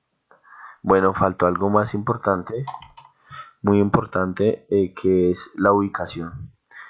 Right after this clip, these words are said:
Si yo tengo mi archivo y lo quiero trabajar en esta esquina de la máquina, recordemos que este es el área de trabajo, lo quiero trabajar en esta esquina de la máquina, si lo quiero automáticamente,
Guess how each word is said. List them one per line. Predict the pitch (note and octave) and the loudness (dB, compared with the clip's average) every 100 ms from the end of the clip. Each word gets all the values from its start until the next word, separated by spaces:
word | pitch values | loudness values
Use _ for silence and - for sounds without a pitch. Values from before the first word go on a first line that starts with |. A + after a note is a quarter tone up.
| _ - | _ -14
Si | G2 | 0
yo | G2+ G2 | 2 4
tengo | G#2+ A2 A#2+ B2 | 2 4 4 4
mi | B2 A#2+ | 4 2
archivo | G2 - G2+ F#2+ F#2 C3 - _ _ _ _ _ - | 2 -4 0 2 2 -2 -10 _ _ _ _ _ 0
y | A#2 | 4
lo | G#2+ G2+ | 4 2
quiero | - G#2+ A2 | 2 4 4
trabajar | A#2 B2+ A2 G2 | 4 2 2 0
en | F#2+ G#2 | -2 0
esta | A2+ - A2 - - | 0 0 -2 -2 -2
esquina | G#2 - - G#2 G2+ | -2 -4 0 2 2
de | G#2 | 2
la | A2 | 2
máquina, | A2 G2 - F#2+ A2 - | 2 2 0 -8 -8 -6
recordemos | A2 - F#2 F#2 F#2 F#2+ | -6 -6 -8 -10 -12 -14
que | G2 | -20
este | - | -20
es | - | -12
el | G#2 G#2 | -4 -2
área | G#2 G#2 | 0 -2
de | G#2+ | -2
trabajo, | - A2+ A2 F#2 G#2+ C#3+ _ _ - - - - - - _ _ | -2 0 2 0 -2 -16 _ _ -20 -20 -20 -20 -20 -20 _ _
lo | - G#2+ | -2 -2
quiero | - F#2+ F#2 | 0 0 2
trabajar | G2 G#2 F2+ | 0 0 0
en | F#2+ | -2
esta | F#2+ - | -4 -4
esquina | F#2+ - G#2+ G#2+ | -6 -2 2 4
de | A2+ | 4
la | A#2 | 2
máquina, | A2 - G#2+ D#3 - _ _ _ | -2 -4 -8 -8 -10 _ _ _
si | _ - B2 | _ -4 2
lo | A2+ G#2+ | 4 2
quiero | - A2 A2+ - | 2 4 6 4
automáticamente, | B2 B2 A2+ G2 F#2+ G#2 C3 A2 G2+ C#3+ F#3+ | 2 0 0 0 0 0 2 2 2 0 -2